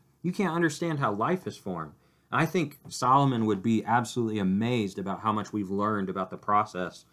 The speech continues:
of a ba-, baby growing in the room, uh, in the womb, but there's still plenty we can't explain at all, though. Uh, I read an article back, uh, at the beginning of quarantine. Uh, as some of you know, my wife and I are expecting our fourth child any day now at this point,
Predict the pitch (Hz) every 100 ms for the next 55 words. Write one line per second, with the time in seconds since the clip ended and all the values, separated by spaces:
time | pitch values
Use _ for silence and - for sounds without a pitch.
0 | _ _ - 110 104 107 107 104 101 104
1 | 107 104 92 98 98 98 92 87 90 120
2 | 90 78 - _ _ - 107 110 113 101
3 | 117 160 92 90 - _ 113 143 151 147
4 | 190 175 - 156 135 110 113 120 104 98
5 | - 104 104 98 92 87 85 80 73 -
6 | _ - 101 101 117 139 117 113 127 131
7 | 131 117 117 - - - 113 107 101 92
8 | 104 110 127 135 135 117 - 127 135 131
9 | 135 131 127 - _ _ _ - 104 98
10 | 92 104 - - 110 113 113 117 117 104
11 | 110 117 113 113 95 - 117 120 104 95
12 | 117 110 - 113 113 107 107 113 123 110
13 | 101 104 120 113 101 110 139 127 - _
14 | - 104 117 113 - 120 151 151